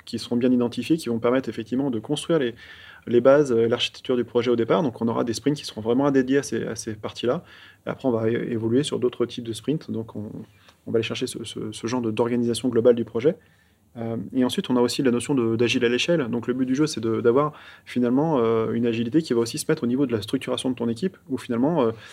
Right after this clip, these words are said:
tu vas avoir des, des teams qui vont être dédiés à certains sujets, et, euh, toutes ces teams-là vont, vont bosser de concert, euh, dans une, une, une vision agile un peu plus, euh, euh,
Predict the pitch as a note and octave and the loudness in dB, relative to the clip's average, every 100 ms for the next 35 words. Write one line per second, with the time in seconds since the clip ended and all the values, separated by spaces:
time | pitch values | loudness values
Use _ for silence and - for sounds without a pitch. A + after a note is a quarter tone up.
0 | - - - A#2+ A#2+ A#2+ C#3 A#2 A2 A2 | -20 -20 -12 0 4 6 6 2 0 -2
1 | D3 F3 - A#2 A#2 A#2+ C3+ D3 A#2+ A#2 | 0 0 -2 -2 2 2 4 2 0 -6
2 | - A2+ D#3+ - - - _ B2+ D3 C#3+ | -4 0 0 -2 -20 -20 _ 2 6 6
3 | A2 A2 A2 - D#3+ - B2 A#2+ B2+ D3+ | 4 2 -2 -6 -4 -2 0 2 4 2
4 | A#2 A2+ A2 A#2+ B2 C#3+ - A#2+ G#2+ D#3 | 0 -2 -2 0 2 0 -2 -4 -2 0
5 | D3 A2 A2+ A2+ A2+ A2 G#2 G#2 G#2+ G#2+ | 2 0 0 -2 -4 -4 -6 -6 -8 -10
6 | - - - - - - _ _ - - | -12 -16 -18 -20 -20 -20 _ _ -20 -8
7 | B2+ A2+ A#2+ A#2+ A2+ D3 A#2+ A2 C#3 - | -4 -2 2 2 2 0 0 -2 -6 -4
8 | A2 G#2 G2+ - - - - G#2+ G#2+ | -4 -6 -12 -20 -20 -20 -16 -8 -8